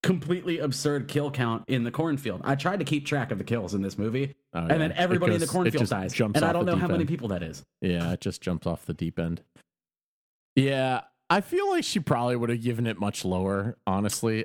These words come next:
Speaker 2: I would guess, like, a two seven five or maybe a three.
Speaker 1: Yeah, that sounds about right.
Speaker 2: So what do we think? Just three from her?
Speaker 1: Yeah, let's give her a three.
Speaker 2: So what's that make it, like, a three five?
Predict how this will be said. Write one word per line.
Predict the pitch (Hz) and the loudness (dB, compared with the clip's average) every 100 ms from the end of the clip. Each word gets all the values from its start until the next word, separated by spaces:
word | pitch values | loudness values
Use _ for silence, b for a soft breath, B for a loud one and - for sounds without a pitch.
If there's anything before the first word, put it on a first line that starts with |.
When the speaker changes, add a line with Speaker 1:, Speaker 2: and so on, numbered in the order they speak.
| - | 0
Speaker 2:
I | 120 | 0
would | 143 160 131 | 2 0 -2
guess, | 139 120 - - | -2 -2 -4 -2
like, | 110 - | -2 -2
a | |
two | 104 - 107 | -6 -2 -2
seven | - 107 104 104 | 0 0 -2 -2
five | 113 110 107 | 0 0 0
or | 107 | -2
maybe | 98 92 92 | -2 -2 -2
a | |
three. | 87 - 90 90 92 _ _ _ _ | -4 -4 -4 -4 -6 _ _ _ _
Speaker 1:
Yeah, | 185 190 185 | 0 2 0
that | 196 | 0
sounds | 175 120 | 0 0
about | 98 87 78 | -2 -4 -4
right. | 80 - _ _ _ | -6 -8 _ _ _
Speaker 2:
So | - 135 | 2 2
what | 135 | 4
do | |
we | 127 | 0
think? | 123 107 - | 0 -2 -2
Just | 98 - | -6 -4
three | 113 113 | -2 -2
from | - 117 | -2 -2
her? | 135 143 135 _ _ _ _ _ _ _ _ _ _ _ _ - | -2 -2 -6 _ _ _ _ _ _ _ _ _ _ _ _ 2
Speaker 1:
Yeah, | 143 139 127 | 2 2 0
let's | 135 139 | -2 -2
give | 127 | -2
her | 107 | -2
a | 87 | -4
three. | - - - - _ | -6 -8 -10 -14 _
Speaker 2:
So | - 123 | -4 -2
what's | 113 - | -2 0
that | 110 95 | -2 0
make | 95 98 | -4 -4
it, | |
like, | 85 - | -6 -8
a | |
three | - - 95 92 92 90 92 90 87 87 87 87 87 87 87 - - - | -12 -8 -4 -4 -4 -4 -4 -4 -6 -6 -6 -6 -6 -8 -10 -12 -20 -8
five? | 98 98 151 233 | -2 0 -2 -4